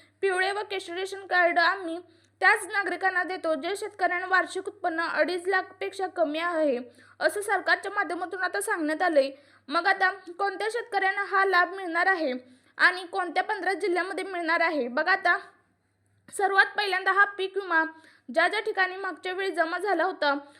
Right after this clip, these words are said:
तो जिल्हा म्हणजे वाशिम जल-, जिल्हा. बघा सगळ्यात महत्त्वाचं म्हणजे तुमचे जिल्हे यामध्ये असेल तर तुम्हाला हा लाभ नक्की मिळणार आहे. तुमचा जिल्हा यामध्ये आहे का,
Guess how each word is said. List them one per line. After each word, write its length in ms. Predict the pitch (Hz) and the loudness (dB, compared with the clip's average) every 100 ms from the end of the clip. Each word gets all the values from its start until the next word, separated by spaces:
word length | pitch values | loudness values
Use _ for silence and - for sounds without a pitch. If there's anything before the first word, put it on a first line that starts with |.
| _ - | _ -4
तो 80 | 359 | -2
जिल्हा 260 | 359 403 392 | 2 2 2
म्हणजे 200 | 392 381 | -2 0
वाशिम 440 | 381 320 381 381 | 0 0 -2 -4
जल-, 300 | 330 262 208 190 | -2 0 -2 -6
जिल्हा. 360 | 247 349 302 202 - _ _ _ - | -6 -2 0 -2 -4 _ _ _ -2
बघा 280 | 339 392 427 - - | 2 2 2 -4 -6
सगळ्यात 360 | 440 349 349 381 | -2 2 0 0
महत्त्वाचं 440 | 415 381 359 381 | -6 0 0 0
म्हणजे 280 | 392 349 311 | -6 -2 -2
तुमचे 340 | 311 392 359 | -2 -6 -6
जिल्हे 360 | 349 403 359 311 | -4 -2 2 2
यामध्ये 400 | 359 381 403 359 | 4 0 -2 0
असेल 360 | 381 381 311 302 | 0 2 2 2
तर 100 | 359 | -4
तुम्हाला 280 | 415 392 392 | -4 0 0
हा 180 | 403 359 | 2 2
लाभ 200 | 359 320 320 - _ _ _ | 4 2 2 -6 _ _ _
नक्की 340 | 349 403 403 427 | -10 -8 -6 -6
मिळणार 340 | 440 359 339 | -6 -2 0
आहे. 180 | 359 302 | 2 0
तुमचा 280 | 247 320 339 | -2 -2 0
जिल्हा 280 | 302 370 359 | 0 0 2
यामध्ये 360 | 359 370 370 381 | 2 -2 -2 0
आहे 220 | 330 370 | 0 -2
का, 200 | - | -2